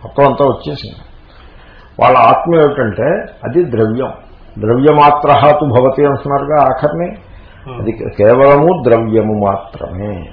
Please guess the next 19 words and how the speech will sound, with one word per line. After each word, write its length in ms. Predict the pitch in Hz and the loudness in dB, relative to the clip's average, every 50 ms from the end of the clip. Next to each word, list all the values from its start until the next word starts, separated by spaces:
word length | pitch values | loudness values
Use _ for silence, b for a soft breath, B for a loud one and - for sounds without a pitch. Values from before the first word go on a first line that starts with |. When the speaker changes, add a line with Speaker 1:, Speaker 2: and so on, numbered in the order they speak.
| - - | -18 -16
Speaker 1:
ద్రవ్యమాత్రః 760 | - 98 107 110 123 120 117 110 110 - - - 120 117 113 | -12 -10 -6 -4 -4 -2 -2 -2 -2 -4 -4 -4 -2 -2 0
అంటే 240 | 117 117 117 113 165 | -2 -2 -4 -4 -6
ద్రవ్య 480 | 160 139 117 113 110 107 104 101 101 - - - 98 | -4 -2 -2 -2 0 0 -2 -2 -4 -4 -6 -8 -8
ఏవ, 540 | 95 92 95 92 87 92 110 123 123 - - | -8 -6 -8 -6 -2 0 2 2 2 0 0
ద్రవ్యమేవ, 680 | 110 113 117 120 120 113 120 110 110 101 101 92 90 95 | -2 -2 -2 -2 0 0 2 2 2 0 -2 -2 0 2
ద్రవ్యమేది. 1040 | 110 120 - - - - - 101 107 107 110 113 113 120 120 123 117 113 117 110 - - b b b b b b b b b b b - | 4 4 4 2 -2 -4 -6 -4 -2 0 2 2 2 4 2 2 2 0 -2 -4 -8 -10 b b b b b b b b b b b -8
అంటే 160 | 117 127 156 | -2 2 4
ఎలా 240 | 156 143 135 135 143 | 4 6 6 6 6
అయితే 520 | 147 147 143 143 147 143 143 139 135 120 | 6 4 4 4 4 4 4 4 4 2
ఘటము, 440 | 113 127 120 131 131 135 139 139 135 131 | 0 0 0 0 0 0 0 0 0 0
పటము 340 | 123 120 123 127 131 135 131 | 0 -2 -2 -2 -2 -2 -2
ఇత్యాదులు 540 | 123 - - 135 127 123 117 120 120 113 101 | -2 -2 0 2 2 2 0 -2 -4 -6 -4
ద్రవ్యములో, 800 | 95 95 98 95 98 107 113 123 127 131 143 165 190 214 - - - - - - - - - - - | -4 -6 -6 -2 0 0 2 2 4 4 4 4 4 4 0 -4 -10 -16 -20 -20 -20 -20 -20 -14 -10
ద్రవ్యం 340 | - 98 107 131 147 160 160 | -6 -4 -2 0 2 2 2
అంటే 200 | 156 147 156 185 | 0 0 -2 -4
మెటీరియల్ 840 | 175 139 123 120 117 117 139 147 147 143 143 143 139 139 135 135 123 - - - | -2 -2 -2 -2 -2 -2 -2 -2 0 0 0 0 0 0 0 -2 -4 -6 -6 -4
థింగ్ 240 | 147 147 160 160 170 | -2 -2 0 0 0
అని 120 | 180 180 185 | 0 0 0
అర్థం. 500 | 175 170 170 - - - 180 - 170 | -2 -2 -4 -6 -10 -12 -12 -12 -12